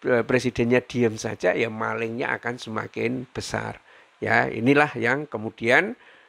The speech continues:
eh, Desmond, ya, sepertinya, apa, pernyataannya masih sangat normal sebagai manusia yang pengen ini dipansuskan. Dan kita pengen lihat juga bagaimana Sri Mulyani itu dihadirkan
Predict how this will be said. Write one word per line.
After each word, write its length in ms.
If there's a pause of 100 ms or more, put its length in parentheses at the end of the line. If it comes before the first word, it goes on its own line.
(140)
eh, 720 (140)
Desmond, 720
ya, 480
sepertinya, 960 (500)
apa, 220
pernyataannya 720
masih 400
sangat 400 (500)
normal 540
sebagai 420
manusia 540
yang 240
pengen 480
ini 240
dipansuskan. 760 (380)
Dan 160
kita 320
pengen 320
lihat 240
juga 400
bagaimana 500
Sri 220
Mulyani 480
itu 160
dihadirkan 880